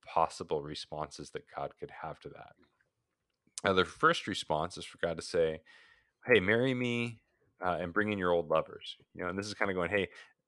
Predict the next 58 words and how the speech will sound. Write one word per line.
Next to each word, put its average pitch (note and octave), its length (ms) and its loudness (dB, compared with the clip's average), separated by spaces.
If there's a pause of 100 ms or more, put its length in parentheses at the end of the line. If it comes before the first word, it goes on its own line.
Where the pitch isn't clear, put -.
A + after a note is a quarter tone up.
(140)
why G#2+ 120 8
can't A2 180 0
God G2+ 160 8
just - 160 -6
ignore E2 360 0
sin? B1+ 320 -8
Like, D#2 100 -10
why F#2+ 120 2
can't A2+ 100 0
I G2 40 -4
just - 120 -8
say, A#2 100 0
'Hey, F#2+ 280 0
hey, F#2 120 0
marry A2+ 300 0
me G2+ 340 0
and E2 240 -8
bring G2 220 -6
in F#2+ 320 -2 (400)
the - 120 -2
idols F#2+ 360 4
from G2+ 200 -8
Gehenna, E2+ 480 0
the D#2 140 -8
injustice, F2+ 500 -4
the F2 140 -4
old E2 180 0
world, E2 180 2
all F2 100 2
those E2+ 140 -6
kind E2 160 -10
of E2 60 -6
things'?" E2 180 -10 (420)
Um, F2 460 2
why G2+ 120 6
can't C3+ 180 0
God G#2 160 6
redeem F#2 360 -4
the F2+ 80 -4
world D2+ 500 0 (140)
and D#2+ 160 -12
just - 200 -10
kinda D#2+ 180 0
wink D2+ 340 -8
or D2+ 80 -6
turn D#2 180 -8
a C#2+ 60 -12
blind C#2+ 240 -10
eye C#2 80 -8
at - 140 -14
sin? E2 340 -6 (640)
And G#2 160 0
the G2 60 4
problem - 380 -4
with G#2 120 -2
that F2 320 2 (400)
is F#2 180 -8
that, G2+ 300 4